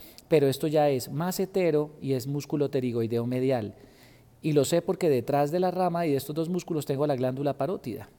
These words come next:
¿Mm? Miren la densidad que tiene, aquí ya estoy casi sobre el paladar. ¿Sí ven? La punta de la nariz, vámonos otra vez a la nariz con el cartílago del tabique, eh, para mostrar el cornete inferior, que no lo había,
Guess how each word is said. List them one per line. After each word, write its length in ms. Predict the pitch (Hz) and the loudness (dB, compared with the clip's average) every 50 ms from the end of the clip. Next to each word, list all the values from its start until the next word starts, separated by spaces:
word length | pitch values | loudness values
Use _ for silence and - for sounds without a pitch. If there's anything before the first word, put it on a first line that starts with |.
| _ - | _ -10
¿Mm? 100 | 170 220 - - _ - _ _ - _ _ _ _ - | -10 -10 -10 -12 _ -20 _ _ -20 _ _ _ _ -10
Miren 180 | - 127 135 139 | -6 -4 -4 -2
la 80 | 143 139 | -2 -2
densidad 400 | 131 127 117 120 117 113 110 110 | -2 -4 -4 -4 -4 -4 -4 -4
que 120 | - 139 | -6 -4
tiene, 220 | - 196 208 196 | -2 -2 -2 -2
aquí 200 | 175 - - 131 | -4 -6 -4 -4
ya 80 | 120 127 | -4 -4
estoy 180 | 123 - 147 131 | -4 -4 -6 -4
casi 280 | - 147 135 - 147 | -2 -4 -4 -4 -4
sobre 200 | 139 143 131 123 | -4 -4 -4 -4
el 60 | 123 | -6
paladar. 500 | 117 - 127 127 117 113 180 190 190 - - - - - - _ _ _ _ _ _ _ _ _ _ _ _ _ _ - | -4 -4 -2 -2 0 -2 -2 -4 -6 -8 -12 -20 -20 -20 -20 _ _ _ _ _ _ _ _ _ _ _ _ _ _ -14
¿Sí 100 | - 120 | -10 -10
ven? 280 | 123 147 175 208 208 - _ _ _ _ _ _ _ _ _ _ _ _ - | -8 -8 -8 -10 -12 -14 _ _ _ _ _ _ _ _ _ _ _ _ -16
La 100 | - 107 | -16 -12
punta 280 | - 117 117 113 131 | -10 -10 -8 -6 -6
de 80 | 131 135 | -6 -4
la 140 | 135 139 143 | -4 -4 -4
nariz, 340 | 147 151 170 196 208 196 170 | -4 -4 -2 -4 -4 -4 -4
vámonos 300 | 143 139 147 156 147 139 | -4 -4 -4 -6 -8 -8
otra 160 | 131 143 143 | -6 -4 -4
vez 100 | 143 156 | -4 -2
a 40 | 151 | -2
la 80 | 151 | -2
nariz 200 | 139 127 123 - | -2 -2 -4 -6
con 100 | - 160 | -8 -10
el 60 | 156 | -10
cartílago 440 | - - 131 - - 139 147 151 160 | -8 -8 -8 -6 -6 -6 -4 -4 -4
del 100 | 160 156 | -6 -6
tabique, 480 | 156 160 160 165 170 160 - - 233 - _ _ _ _ _ _ _ _ - - - - _ _ _ _ _ _ _ - - | -6 -6 -4 -4 -6 -6 -10 -16 -18 -18 _ _ _ _ _ _ _ _ -20 -20 -20 -20 _ _ _ _ _ _ _ -10 -6
eh, 360 | 127 135 131 131 131 123 - - - - | -4 -2 -2 -2 -4 -4 -6 -10 -4 -2
para 580 | 165 165 170 175 180 185 190 - - - - - | 0 2 2 2 0 0 -2 -2 -6 -12 -14 -8
mostrar 380 | 156 160 143 - - 147 143 | -4 -4 -4 -2 -2 -2 -2
el 100 | 151 160 | -2 -2
cornete 380 | - 151 135 131 131 127 117 143 | -4 -4 -4 -4 -4 -4 -4 -4
inferior, 340 | 143 - 135 120 131 127 117 | -4 -2 -2 -2 -2 -2 -2
que 100 | - 110 | -4 -6
no 100 | 110 107 | -6 -4
lo 80 | 113 | -4
había, 140 | 120 117 117 | -4 -4 -4